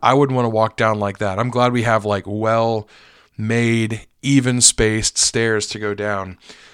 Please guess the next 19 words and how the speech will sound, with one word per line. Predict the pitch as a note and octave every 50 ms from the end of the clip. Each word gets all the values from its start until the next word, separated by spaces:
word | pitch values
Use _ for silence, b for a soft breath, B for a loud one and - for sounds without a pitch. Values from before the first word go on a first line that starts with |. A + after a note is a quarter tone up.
| B B B
But | E3
we | E3+ G3
did. | E3 A3 G3 C#3 B2
We | B2 B2
just | B2 D3 C#3 -
went | - G#2+ B2+ D3+ C3+ C3
down | C#3 C#3 C#3+ D3 D3+ D3+
this | D#3 C3
giant | - - - A2+ A2+ C3+ D#3 - -
hole, | A#2+ B2 B2 C#3+ E3+ F3 - - - _ -
saw | - - - - A#2+ B2 C3
a | B2+
little | B2 C3+ C#3 C#3
bit | C3 C#3+ C#3
of | C#3+ C3
water | B2+ B2 B2+ B2+ C3
at | C3 B2+
the | - A#2
bottom, | G#2+ A2 G#2+ A#2 C3 D3+ D#3 D#3+